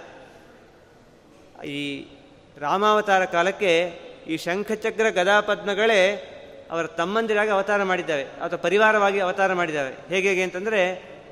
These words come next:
ಚಕ್ರ ಇದೆಯಲ್ಲ, ಚಕ್ರಕ್ಕೆ ಮುಖ್ಯಾಭಿಮಾನಿ ದುರ್ಗಾದೇವಿ, ಲಕ್ಷ್ಮೀದೇವಿಯೇ, ದುರ್ಗಾರೂಪದ ಲಕ್ಷ್ಮೀದೇವಿ.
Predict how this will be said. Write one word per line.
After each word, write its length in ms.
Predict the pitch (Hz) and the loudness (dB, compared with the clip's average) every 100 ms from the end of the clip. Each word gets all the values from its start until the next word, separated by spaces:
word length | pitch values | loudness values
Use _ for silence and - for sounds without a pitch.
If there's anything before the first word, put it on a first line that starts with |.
| - - - | -20 -20 -4
ಚಕ್ರ 280 | 175 196 240 | -4 2 4
ಇದೆಯಲ್ಲ, 400 | 220 196 175 190 196 - - - - - - - | 6 4 4 2 0 -4 -14 -18 -20 -20 -18 -6
ಚಕ್ರಕ್ಕೆ 380 | 175 220 220 208 | -4 -2 -2 -2
ಮುಖ್ಯಾಭಿಮಾನಿ 720 | 180 - 214 214 208 202 196 | -4 -4 0 2 2 0 -2
ದುರ್ಗಾದೇವಿ, 560 | 180 175 202 190 160 147 - | -4 2 2 2 -2 -6 -8
ಲಕ್ಷ್ಮೀದೇವಿಯೇ, 920 | 160 185 208 196 170 156 139 - - - | -8 -4 0 0 0 -2 -6 -14 -16 -12
ದುರ್ಗಾರೂಪದ 460 | 156 196 196 190 | -4 0 0 -2
ಲಕ್ಷ್ಮೀದೇವಿ. 720 | 185 165 175 190 165 151 127 | -4 -4 -4 -2 0 -2 -4